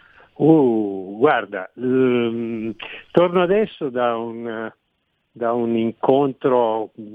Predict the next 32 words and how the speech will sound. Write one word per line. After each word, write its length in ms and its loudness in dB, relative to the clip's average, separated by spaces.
con, 320 -8
con, 260 -4
con 160 -2
dei, 220 2
con 160 -8
dei 140 -2
miei 160 4
amici 680 0
e 160 0
casualmente, 1600 -2
eh, 300 -4
<laughs> 400 -20
eh, 340 -2
c'era 320 2
anche 300 -4
una, 280 -8
una 480 -8
persona 880 0
che 440 -4
si 80 0
occupa 600 0
di 480 0
professione 520 0
di 100 -4
investigazioni 1120 0
e 140 -2
siamo 180 -4
venuti 360 -2
sul 220 -14
discorso. 600 0
Io 180 0
penso 640 -4